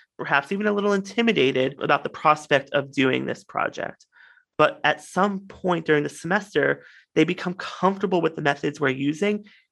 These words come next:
and you can see that switch. When I taught the cure online last fall, initially students were really, really quite intimidated about working with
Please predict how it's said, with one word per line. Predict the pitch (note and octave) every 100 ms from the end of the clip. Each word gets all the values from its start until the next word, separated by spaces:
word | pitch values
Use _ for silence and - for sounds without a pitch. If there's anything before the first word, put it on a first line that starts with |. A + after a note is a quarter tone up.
| _
and | D#3+ D3+ D#3+ -
you | D#3+
can | D#3+
see | - - - G3+ G3 G3 -
that | D#3 C#3+ -
switch. | - - C#3+ A2+ - - - - - - _ -
When | D#3+ D3+
I | D3+
taught | D3 - E3 - -
the |
cure | D#3 - E3 D3 D3 -
online | C#3+ C3+ C3+ C#3 D#3 C3+ C3 C#3
last | - B2+ A#2+ -
fall, | - A#3 G3 - - -
initially | D3+ D#3+ F3 E3+
students | D3 - D#3 D3 -
were | C3+
really, | C#3+ D#3 D#3+ D#3 D3+ - -
really | C4+ F4
quite | - A#3
intimidated | G3 F3+ F#3+ F3 C#3+
about | C#3 C3+ -
working | D3+ D#3 D#3+ D3 D3 -
with | C#3+ C3+ B2+